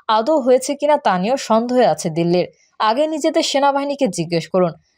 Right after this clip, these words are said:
বিশ্লেষকদের কেউ কেউ মনে করেন, শেখ হাসিনার প্রত্যর্পণের অনুরোধ ভারতের তেমন একটা আমলে না নেওয়ার বড় কারণ হলো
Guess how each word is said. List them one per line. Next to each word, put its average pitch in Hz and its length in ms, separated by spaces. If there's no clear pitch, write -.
বিশ্লেষকদের 294 600
কেউ 277 180
কেউ 294 160
মনে 233 240
করেন, 233 280
শেখ 208 240
হাসিনার 190 300
প্রত্যর্পণের 254 640
অনুরোধ 247 380
ভারতের 185 380
তেমন 214 240
একটা 262 260
আমলে 185 280
না 180 220
নেওয়ার 240 200
বড় 196 280
কারণ 262 280
হলো 247 240